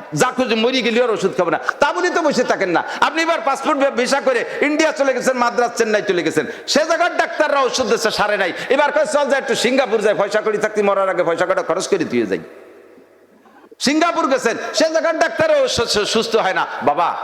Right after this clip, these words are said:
আমি তো বহু কিছুই তোকে জন্য রেখে গেলাম, আমার দুই বিঘে জমি বেচে একটু লন্ডন ফাটা।" এ সময় তো বলেন না যে, "ডাক্তারে ডাক্তারে মেলে না, হ্যাঁ, ওষুধপাতি বাদ, যা পারি একা একা বসে খাই"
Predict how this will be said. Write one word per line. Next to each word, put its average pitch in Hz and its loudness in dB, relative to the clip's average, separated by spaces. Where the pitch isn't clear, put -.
আমি 151 -2
তো 220 2
বহু 165 0
কিছুই 220 0
তোকে 196 0
জন্য 185 0
রেখে 165 0
গেলাম, 147 0
আমার 165 -2
দুই 208 2
বিঘে 165 0
জমি 180 0
বেচে 165 0
একটু 156 0
লন্ডন 113 0
ফাটা।" - -6
এ 139 0
সময় 151 -2
তো 190 -2
বলেন 139 0
না 131 2
যে, 135 -2
"ডাক্তারে 165 0
ডাক্তারে 165 0
মেলে 151 0
না, 190 0
হ্যাঁ, 202 0
ওষুধপাতি 156 -2
বাদ, 127 -2
যা 151 0
পারি 139 0
একা 123 0
একা 113 -2
বসে 101 -4
খাই" 95 -6